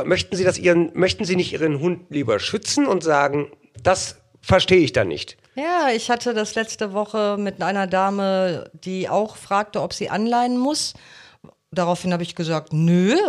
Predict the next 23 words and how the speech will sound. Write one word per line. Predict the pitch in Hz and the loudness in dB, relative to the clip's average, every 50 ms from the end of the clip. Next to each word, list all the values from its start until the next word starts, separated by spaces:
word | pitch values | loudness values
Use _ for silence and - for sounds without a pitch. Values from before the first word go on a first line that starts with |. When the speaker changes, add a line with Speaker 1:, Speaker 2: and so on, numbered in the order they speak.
| - | 0
Speaker 2:
also | - 180 190 180 185 180 180 175 - - - | 0 0 0 0 0 -4 -4 -6 -10 -14 -10
meinetwegen | 165 170 185 185 190 202 202 190 170 160 175 180 165 175 175 175 | -4 0 2 4 4 4 4 2 0 0 0 2 2 2 2 2
nicht. | 196 240 349 381 - - - | 4 2 2 0 0 2 2
Wenn | 220 | 4
Speaker 1:
Genau. | 214 - | 6 6
Speaker 2:
der | 202 | 4
nicht | 202 202 196 - - | 4 2 0 -2 -2
zu | - 196 156 | -2 0 0
uns | 175 180 175 - - | 0 0 -2 -2 -2
kommt, | - 277 285 294 | 0 0 0 0
müssen | 294 320 302 - 285 254 | -2 -4 -4 -2 -2 -2
Sie | 233 262 285 | -2 -2 -2
nicht | 339 415 403 - - | -2 -2 -4 -4 -2
anleihen.“ | - 196 202 196 190 180 175 165 160 160 160 160 160 - - - - - - - - - - _ - | 0 0 2 2 2 2 2 2 2 0 -2 -6 -8 -12 -20 -20 -20 -20 -20 -20 -20 -20 -20 _ -2
Dann | - 214 214 214 | 0 2 2 4
sagte | 202 220 226 226 - 233 220 | 4 2 2 2 0 -2 0
sie, | 196 226 226 | 0 0 2
„Ja, | 202 202 185 185 220 240 262 254 226 190 175 - - - - - - - | 2 4 4 4 6 6 8 8 6 4 2 -2 -12 -18 -20 -8 0 2
der | 214 214 | 2 2
kommt | 214 - 226 262 294 339 339 - | 2 4 4 4 4 4 2 2
nur | 311 311 302 254 214 | 4 4 4 4 6
ganz | 262 262 320 349 349 - - | 4 4 4 4 2 2 2
schnell | - - - 294 294 311 208 294 | 2 4 4 4 4 4 4 4